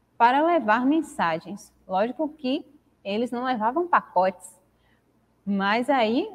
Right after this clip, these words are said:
à medida que foi sendo necessário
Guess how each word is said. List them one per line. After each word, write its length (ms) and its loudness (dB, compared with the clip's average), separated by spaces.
à 120 -6
medida 400 0
que 160 -2
foi 500 0
sendo 320 -2
necessário 880 0